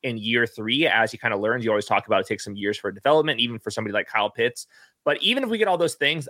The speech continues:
I think that's where you would get to a fair price here. So really, this is just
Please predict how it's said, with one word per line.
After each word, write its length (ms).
I 140
think 140
that's 200
where 160
you 220
would 100
get 240
to 160
a 60
fair 320
price 340
here. 300
So 440
really, 280
this 200
is 100
just 460